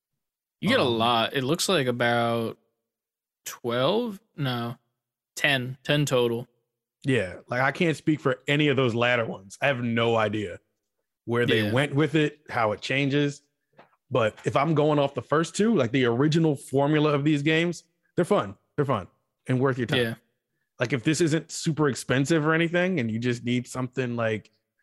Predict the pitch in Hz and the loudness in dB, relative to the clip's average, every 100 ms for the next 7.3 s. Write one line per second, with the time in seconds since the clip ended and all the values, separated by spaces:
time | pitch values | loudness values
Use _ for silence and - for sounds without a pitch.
0 | _ - 117 131 131 123 131 135 139 131 | _ -6 0 0 0 -2 0 2 2 2
1 | 123 127 120 110 - 139 123 _ _ _ | 0 0 -4 -4 -4 -2 -2 _ _ _
2 | _ _ _ - 135 123 123 120 127 127 | _ _ _ -4 -2 0 -2 -2 -2 -2
3 | 135 131 120 131 127 123 131 120 - _ | -4 -6 -2 -2 -2 -4 -6 -8 -16 _
4 | - 160 - 156 170 139 _ 165 127 117 | -8 -6 -2 0 0 -2 _ -2 2 0
5 | 104 101 82 _ _ _ _ _ _ _ | 0 -4 -6 _ _ _ _ _ _ _
6 | _ _ - 156 131 104 _ - 135 113 | _ _ -6 -2 -2 -4 _ -12 -10 -6
7 | - 107 | -6 -6